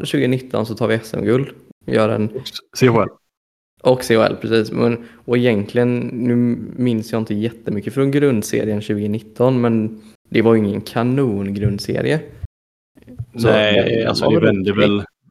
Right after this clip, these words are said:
Speaker 2: ja, om du menar arton nitton då, så vänder det ju efter
Speaker 1: Mm.
Speaker 2: C H L.
Speaker 1: Precis.
Speaker 2: Yes, och då,
Speaker 1: Eh.
Speaker 2: då är det väl mer att man, såklart att tränarstaben ska ha credit för det, men då går man också väldigt mycket på just det att man känner att man kan vinna.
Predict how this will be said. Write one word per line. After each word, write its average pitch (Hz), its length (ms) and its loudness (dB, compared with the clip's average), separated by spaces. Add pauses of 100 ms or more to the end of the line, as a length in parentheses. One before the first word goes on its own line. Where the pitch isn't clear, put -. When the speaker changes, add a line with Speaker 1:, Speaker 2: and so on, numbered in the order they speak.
(560)
Speaker 2:
ja, - 80 -4
om 101 100 2
du 101 60 0
menar 95 280 4
arton 98 200 -4
nitton 98 320 -4
då, 92 100 0
så 92 100 -6
vänder 87 260 -2
det 92 40 -2
ju - 40 -2
efter 120 120 2
Speaker 1:
Mm. 117 120 4
Speaker 2:
C 117 100 -8
H 87 120 -6
L. 92 120 -10 (720)
Speaker 1:
Precis. 113 420 2 (120)
Speaker 2:
Yes, - 280 -10
och - 120 -6
då, 98 100 0
Speaker 1:
Eh. 92 420 2 (420)
Speaker 2:
då 107 200 4
är 110 60 4
det 113 60 6
väl 110 100 6
mer 107 100 4
att - 80 -2
man, 98 420 -2 (260)
såklart 101 380 -2
att - 280 -8
tränarstaben 92 680 -4
ska 110 160 -2
ha 98 160 0
credit 87 380 -4
för - 100 -2
det, 101 160 6
men 92 340 0
då 95 120 -2
går 98 120 0
man 92 140 -2
också 92 180 -6
väldigt 90 200 -2
mycket - 340 -8
på 98 280 -2
just 95 240 -8
det 101 80 -2
att 95 140 -10
man 90 120 -2
känner 90 260 -2
att - 80 -12
man 90 120 -4
kan 87 260 -2
vinna. 90 320 -4